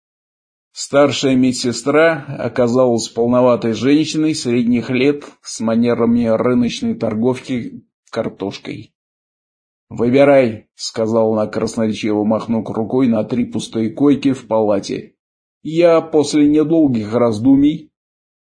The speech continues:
выбрал койку у окна, которое было занавешено от сквозняков серым одеялом. В палате, кроме меня, находилось два мужика,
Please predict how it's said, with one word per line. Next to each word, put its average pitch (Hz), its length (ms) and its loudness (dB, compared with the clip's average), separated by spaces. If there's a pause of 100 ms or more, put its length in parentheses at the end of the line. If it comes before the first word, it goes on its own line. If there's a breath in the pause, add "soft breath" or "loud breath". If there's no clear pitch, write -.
(140)
выбрал 143 540 4
койку 131 340 2
у 127 160 4
окна, 110 580 -2
которое 131 380 0
было 123 300 2
занавешено 127 720 0
от 117 100 -4
сквозняков 131 640 -2
серым 123 460 0
одеялом. 110 720 -2 (880)
В - 20 -8
палате, 151 540 4
кроме 147 340 4
меня, 147 380 4
находилось 135 640 2
два 117 180 2
мужика, 117 720 0